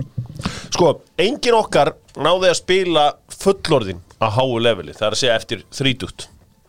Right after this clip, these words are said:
Og ég fór að velta einu fyrir mér. Þegar maður mætir með flugvél til Ve-, Ísafjarðar og er fullorðinn leikmann, kannski þrjátíu og tveggja, þriggja, eitthvað bara eins og Haukur Páll eða eitthvað svona. Mhm. Og þjálfarinn þinn setur ekki besta markmannin í markið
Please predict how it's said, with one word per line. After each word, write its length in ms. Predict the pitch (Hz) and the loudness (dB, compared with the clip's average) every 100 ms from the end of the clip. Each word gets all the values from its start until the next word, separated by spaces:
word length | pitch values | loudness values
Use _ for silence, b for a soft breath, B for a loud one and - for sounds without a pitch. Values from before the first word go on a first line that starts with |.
| - | -10
Og 80 | 101 | -4
ég 80 | 113 | 0
fór 160 | 156 | 2
að 80 | 170 | 2
velta 160 | 214 226 | 0 0
einu 160 | 185 | 0
fyrir 160 | 160 113 | 0 0
mér. 120 | 76 - _ _ _ _ _ _ - | -4 -14 _ _ _ _ _ _ -8
Þegar 160 | - 104 | -2 0
maður 160 | 110 | 2
mætir 360 | 120 151 - 120 - | 2 0 0 -4 0
með 160 | 113 107 | -2 2
flugvél 300 | 135 147 120 | 2 2 0
til 140 | 117 101 | -2 -2
Ve-, 120 | 135 - 78 - | -2 -4 -18 -8
Ísafjarðar 600 | 135 - 120 90 69 - - b b b b b b b - | -4 -2 -2 -2 -6 -12 -20 b b b b b b b 0
og 60 | 104 | 0
er 80 | |
fullorðinn 480 | 110 143 156 127 104 | 2 0 0 0 2
leikmann, 300 | 107 - 71 | 0 -2 -8
kannski 160 | 80 90 | -6 -2
þrjátíu 360 | 113 117 - 107 | 0 0 0 -2
og 20 | 117 | 0
tveggja, 240 | 113 107 | -2 -2
þriggja, 380 | 104 107 - 101 | -4 -4 0 2
eitthvað 200 | 101 104 | 2 -2
bara 100 | 101 101 | -2 0
eins 100 | 98 | 0
og 60 | 110 | 0
Haukur 180 | 113 107 | -2 -2
Páll 120 | 107 | -2
eða 160 | - 87 | -2 -6
eitthvað 140 | - | -4
svona. 160 | 73 - - B B B | -10 -12 -20 B B B
Mhm. 140 | 123 104 B B B B B B B | -16 -16 B B B B B B B
Og 320 | 98 107 113 110 - | 0 4 4 2 -6
þjálfarinn 560 | - 139 165 185 151 117 | -2 2 2 2 2 2
þinn 160 | 127 131 _ _ _ _ _ _ _ | 0 -6 _ _ _ _ _ _ _
setur 480 | - 160 160 - 139 | -2 0 0 2 0
ekki 260 | 135 - 131 123 - _ _ | 0 0 0 0 -8 _ _
besta 300 | 147 135 - 120 | -2 0 0 -2
markmannin 400 | 120 - 98 98 | -2 -2 -2 0
í 60 | |
markið 380 | 98 - - - | 0 -2 -6 -14